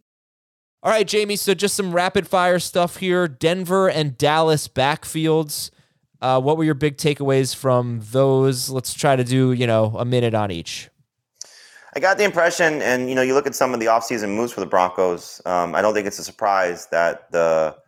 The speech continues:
Speaker 2: the rumors about them trying to trade Jerry Jeudy and Cortland Sutton,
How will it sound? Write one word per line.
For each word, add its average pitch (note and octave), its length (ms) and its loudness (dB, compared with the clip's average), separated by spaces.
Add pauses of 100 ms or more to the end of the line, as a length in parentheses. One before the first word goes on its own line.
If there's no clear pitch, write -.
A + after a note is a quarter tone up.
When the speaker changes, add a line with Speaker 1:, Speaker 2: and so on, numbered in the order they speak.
(440)
Speaker 2:
the G2 100 0
rumors A2 680 -4 (100)
about F#2+ 340 0
them F#2 340 -4 (300)
trying G2 240 -2
to - 80 -20
trade G2 320 -2
Jerry F#2+ 200 0
Jeudy F#2 200 -4
and E2+ 100 -8
Cortland E2+ 260 0
Sutton, E2+ 480 -4